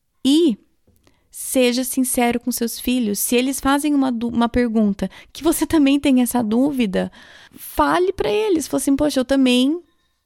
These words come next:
tenho dificuldade nessa área, eu também não entendo isso, vamos procurar juntos, vamos estudar juntos." Ou se é uma coisa que você já lutou no passado e você chegou a um bom entendimento, você pode falar, "Olha, na sua idade eu também tinha muita dificuldade com isso, ou até recentemente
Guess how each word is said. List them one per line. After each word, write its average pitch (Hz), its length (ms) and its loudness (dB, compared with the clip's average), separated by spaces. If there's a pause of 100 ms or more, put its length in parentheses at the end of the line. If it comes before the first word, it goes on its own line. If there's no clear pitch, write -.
(260)
tenho 254 220 2
dificuldade 277 640 -4
nessa 302 220 -4
área, 349 220 -4
eu 240 60 -2
também 240 320 2
não 254 140 2
entendo 285 440 0
isso, 294 280 -2
vamos 220 240 0
procurar 262 480 -2
juntos, 233 420 -6
vamos 220 280 -4
estudar 254 320 -4
juntos." 247 460 -4 (240)
Ou 339 160 0
se 339 120 0
é - 20 2
uma 330 140 2
coisa 311 260 -2
que 302 140 -6
você 285 280 -4
já 254 280 0
lutou 311 360 -4
no 269 120 -4
passado 240 480 -4
e 247 40 -2
você 247 320 -4
chegou 240 360 -2
a 254 40 2
um 277 160 2
bom 247 200 2
entendimento, 233 920 -2 (320)
você 262 220 -2 (180)
pode 302 320 -2
falar, 311 260 2
"Olha, 269 220 0
na 240 100 -2
sua 262 180 -6
idade 240 280 -2
eu 269 60 -8
também 254 320 -4
tinha 269 200 -6
muita 262 320 -2
dificuldade 254 540 -6
com 262 220 -4
isso, 247 240 -6
ou 220 80 -4
até 247 180 -2
recentemente 277 840 -4